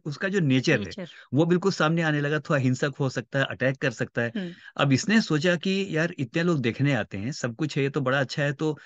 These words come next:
Speaker 2: हम्म।
Speaker 1: भालू के लिए कुछ तो करना पड़ेगा।
Speaker 2: बिल्कुल।
Speaker 1: तो उसने एक पिंजरा बनाया आपका ten by twelve का।
Speaker 2: जी।
Speaker 1: और बना करके उसने उस पिंजरे के अंदर डाल दिया, क्योंकि उसके अंदर स्वार्थ था
Speaker 2: जी।
Speaker 1: कि लोग देखने आएंगे तो चलो पैसे भी
Speaker 2: पैसे
Speaker 1: मिलते
Speaker 2: भी
Speaker 1: हैं,
Speaker 2: मिलते हैं।
Speaker 1: तो इसको एक पिंजरे के अंदर बंद कर दो, है ना?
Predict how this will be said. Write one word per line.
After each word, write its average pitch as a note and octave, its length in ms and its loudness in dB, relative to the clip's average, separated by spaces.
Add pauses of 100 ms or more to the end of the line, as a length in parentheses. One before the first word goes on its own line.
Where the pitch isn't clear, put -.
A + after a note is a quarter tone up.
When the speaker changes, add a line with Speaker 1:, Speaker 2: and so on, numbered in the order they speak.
(120)
Speaker 2:
हम्म। F#3 260 -6
Speaker 1:
भालू B2+ 420 4
के F3+ 160 4
लिए F3+ 100 6
कुछ F3+ 240 0
तो - 100 2
करना C3 280 4
पड़ेगा। F#2 240 -2
Speaker 2:
बिल्कुल। F3+ 360 -8 (140)
Speaker 1:
तो E3 100 4
उसने F3 240 6
एक A#3 100 4
पिंजरा D3 300 8
बनाया A#2 520 -2
आपका C3 260 0
ten D3 220 0
by E3+ 200 2
twelve G#2 320 -2
का। F2+ 140 -14 (100)
Speaker 2:
जी। E3+ 220 -6 (300)
Speaker 1:
और C3+ 100 6
बना C3+ 280 6
करके F3 260 2
उसने E3+ 220 2
उस D#3 80 2
पिंजरे D3+ 320 2
के D3+ 120 0
अंदर C3 160 4
डाल G2+ 240 0
दिया, B2+ 180 -2
क्योंकि D#3 280 -2
उसके D#3 180 -2
अंदर F3 160 0
स्वार्थ C#3+ 300 2
था - 240 -18 (240)
Speaker 2:
जी। F#3 120 -4
Speaker 1:
कि C#3 80 4
लोग D#3 200 6
देखने C#3+ 300 2
आएंगे D#3 200 2
तो D#3 120 -2
चलो D#3 200 0
पैसे D3 320 0
भी E3+ 100 0
Speaker 2:
पैसे D#3 100 0
Speaker 1:
मिलते D3+ 140 -6
Speaker 2:
भी F3 60 -2
Speaker 1:
हैं, F3+ 80 -4
Speaker 2:
मिलते E3 280 -10
हैं। D#3 100 -8
Speaker 1:
तो F3+ 80 2
इसको F3+ 200 4
एक G3+ 100 4
पिंजरे E3+ 280 6
के D#3+ 100 0
अंदर D#3 180 4
बंद B2 220 0
कर F#2 140 -4
दो, - 160 -16 (220)
है G3 60 0
ना? - 140 0